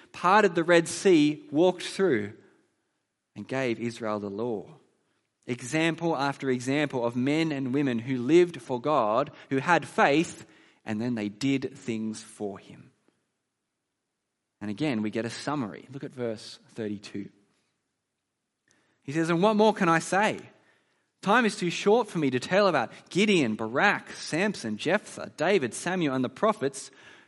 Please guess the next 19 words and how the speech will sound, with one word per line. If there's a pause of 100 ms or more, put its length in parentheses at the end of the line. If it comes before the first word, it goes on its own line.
who
by
faith,"
this
is
what
they
did, (880)
"conquered
kingdoms, (280)
administered
justice, (180)
obtained
promises, (220)
shut
the
mouths
of
lions,